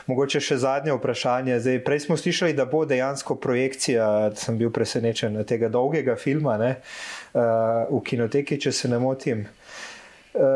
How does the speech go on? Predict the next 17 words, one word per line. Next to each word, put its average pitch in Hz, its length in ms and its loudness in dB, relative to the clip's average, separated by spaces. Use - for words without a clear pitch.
ampak 143 380 -2
kol-, 170 180 0
kolikor 190 400 0
vem, 196 240 2
eh, 180 240 2
to 180 180 0
ni 185 160 2
edino 143 560 2
sodelovanje 120 920 2
Krasnohorkaja 123 880 0
in 117 100 -2
Bele 131 320 2
Tarja, 120 460 2
ne. 113 240 2
Pa 135 120 0
me 123 140 2
zanima, 139 320 2